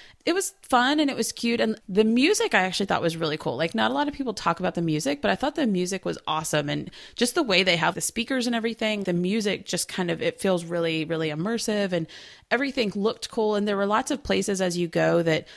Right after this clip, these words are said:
there would be kind of, like, multi-layered screens. You would have this, like, screen that was kind of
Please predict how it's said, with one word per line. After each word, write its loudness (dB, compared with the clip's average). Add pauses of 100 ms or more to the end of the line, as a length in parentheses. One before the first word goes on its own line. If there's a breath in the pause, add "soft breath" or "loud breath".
(480 loud breath)
there 2
would 0
be -2 (280)
kind 0
of, 0
like, 0
multi-layered 0
screens. -2 (240 loud breath)
You -2
would 0
have 0
this, -2
like, -2
screen 0
that 0
was -2
kind -2
of -4